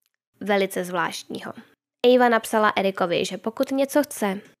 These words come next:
nemusí psát jejím kamarádům, ale může napsat přímo jí. Ona mu prý za peníze nějaké své fotky klidně pošle.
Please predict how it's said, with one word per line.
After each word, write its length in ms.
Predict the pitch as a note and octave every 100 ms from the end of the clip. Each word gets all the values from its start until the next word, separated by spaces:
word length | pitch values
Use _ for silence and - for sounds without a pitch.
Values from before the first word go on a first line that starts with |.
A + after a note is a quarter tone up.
| _ -
nemusí 680 | A3 A#3+ C4 C4+ B3+ G#3 G3
psát 460 | - F#3+ F#3 F#3
jejím 300 | F#3 F3+ F#3 -
kamarádům, 720 | G3 A#3+ B3 G#3 F#3+ F#3 F#3+
ale 180 | G3+ A#3
může 320 | A#3+ B3 C#4
napsat 540 | B3+ B3 - A3+ A3
přímo 600 | - - F#3+ F#3 F3+ F3 F3 _
jí. 420 | - F#3+ F#3 - - _ _ _ _ _
Ona 160 | B3 C4
mu 100 | C4+
prý 180 | C4+ C4+
za 120 | B3
peníze 360 | B3+ A#3+ A#3+ A#3+
nějaké 360 | A#3+ A#3+ C#4
své 220 | C4+ C4+
fotky 300 | C4 A#3 A#3+
klidně 320 | A3+ G#3 G3 F#3+
pošle. 440 | - F#3 - -